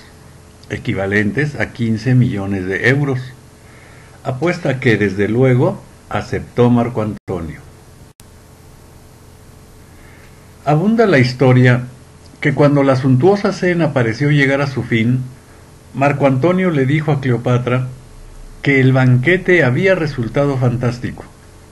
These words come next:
pero que no valía la suma de dinero apostada, por lo que dio por ganado el reto. Sin embargo, Cleopatra alegó que aquellos manjares tan solo habían sido un aperitivo,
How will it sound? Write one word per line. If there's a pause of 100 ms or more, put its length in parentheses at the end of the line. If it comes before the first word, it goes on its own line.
(160)
pero
que
no
valía
la
suma
de
dinero
apostada, (680)
por
lo
que
dio
por
ganado
el
reto. (720)
Sin
embargo, (420)
Cleopatra
alegó
que
aquellos
manjares
tan
solo
habían
sido
un
aperitivo,